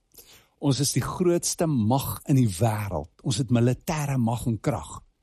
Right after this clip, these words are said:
Niks kan ons nie. En so, vir verskillende redes stem hulle saam. Hy is nie die Messias nie.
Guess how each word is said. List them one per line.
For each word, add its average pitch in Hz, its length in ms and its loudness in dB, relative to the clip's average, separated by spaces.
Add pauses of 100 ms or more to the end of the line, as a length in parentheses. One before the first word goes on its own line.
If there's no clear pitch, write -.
(260)
Niks 147 400 6
kan 135 160 0
ons 113 220 0
nie. 95 80 -2 (340)
En 170 140 4 (100)
so, - 160 2 (320)
vir 175 160 2
verskillende 254 640 2
redes 127 720 -2 (720)
stem 151 320 4
hulle 135 160 2
saam. 151 300 -4 (580)
Hy 123 80 2
is 131 140 2
nie 160 100 2
die 131 80 0
Messias 101 640 -2
nie. - 140 -18